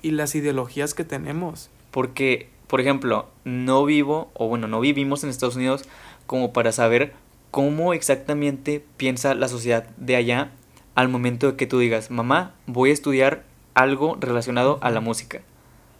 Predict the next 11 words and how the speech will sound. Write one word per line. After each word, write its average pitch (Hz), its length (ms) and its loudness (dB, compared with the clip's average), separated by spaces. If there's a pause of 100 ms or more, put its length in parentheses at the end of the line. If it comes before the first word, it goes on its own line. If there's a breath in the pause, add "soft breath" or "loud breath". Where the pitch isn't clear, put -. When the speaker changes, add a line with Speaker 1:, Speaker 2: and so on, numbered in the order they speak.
(120)
Speaker 2:
A 123 100 0
lo 123 80 4
mejor, 127 440 6 (1000)
mm, 131 280 -2 (100)
me 135 100 4
imagino 131 580 0 (280)
que, 113 520 4 (1120 soft breath)
pues, 117 300 2
debe 120 240 6
de 143 100 8
haber 123 340 6